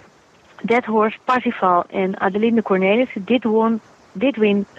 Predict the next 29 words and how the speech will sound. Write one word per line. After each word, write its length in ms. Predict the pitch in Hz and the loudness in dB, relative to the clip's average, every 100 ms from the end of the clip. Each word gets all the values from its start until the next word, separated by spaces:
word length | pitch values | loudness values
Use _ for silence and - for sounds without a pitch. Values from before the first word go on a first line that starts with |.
| - | -4
three 300 | 262 269 285 | 0 2 0
World 360 | 254 233 254 - | 0 0 0 0
Cup 220 | 190 - | -2 -2
qualifiers 640 | - 208 190 - 170 165 - | -2 0 0 -2 -2 -2 -4
in 200 | 202 196 | -2 0
Europe. 400 | 214 180 165 - - - - - - - - - | 0 0 -2 -8 -20 -20 -20 -20 -20 -20 -16 -4
Um, 640 | 214 214 202 202 202 226 - 190 | 0 2 2 0 -2 -6 -12 -2
you 200 | 214 220 | 0 2
all 260 | 233 269 | 2 2
know 240 | 262 214 196 | 2 2 2
what 180 | 190 190 | 0 0
happened 400 | 202 214 185 196 | -2 0 -4 -2
in 160 | 196 | -2
Las 140 | 180 - | -2 -2
Vegas. 440 | 220 214 208 208 - 196 _ - _ - | 0 2 2 0 -2 -14 _ -20 _ -6
She 100 | 254 233 | 0 2
went 260 | 208 196 | 2 2
out 260 | 185 190 - | 2 0 0
because 320 | 214 214 208 - | -2 0 0 0
the 80 | 190 | 0
horse 200 | 196 - | 0 0
got 200 | 180 180 | -4 -2
lame. 320 | 175 170 170 - - - - - - | -2 -2 -6 -14 -20 -20 -20 -20 -4
So 460 | 226 226 226 226 - - - _ - | 0 4 4 2 0 -10 -20 _ -4
the 180 | 196 | -2
Dutch 240 | 214 226 - - 190 | 2 0 0 -12 -8
thought, 280 | - 220 208 - - | 0 2 2 -4 -10
"We 240 | 214 262 269 | -2 0 2
might, 380 | 233 226 233 | 2 2 0